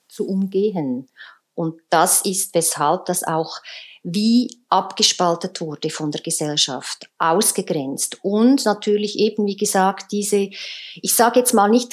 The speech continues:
religiöse, sondern die Spiritualität, ähm, hat sich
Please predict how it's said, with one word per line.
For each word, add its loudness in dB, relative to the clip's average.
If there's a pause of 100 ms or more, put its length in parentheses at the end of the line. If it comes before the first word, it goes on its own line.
religiöse, 6
sondern 0
die -4
Spiritualität, 2
ähm, 2
hat 0
sich -4